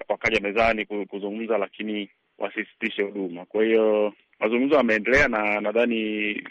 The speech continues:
chama kimetangaza jana kwamba wa-,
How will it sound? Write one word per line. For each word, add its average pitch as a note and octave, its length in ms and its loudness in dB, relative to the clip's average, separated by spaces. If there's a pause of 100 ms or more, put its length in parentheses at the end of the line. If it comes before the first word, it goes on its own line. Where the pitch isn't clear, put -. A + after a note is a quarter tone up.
(160)
chama A#2 260 0
kimetangaza G#2 680 -2
jana B2+ 560 0 (220)
kwamba G#2+ 340 4
wa-, G2+ 220 4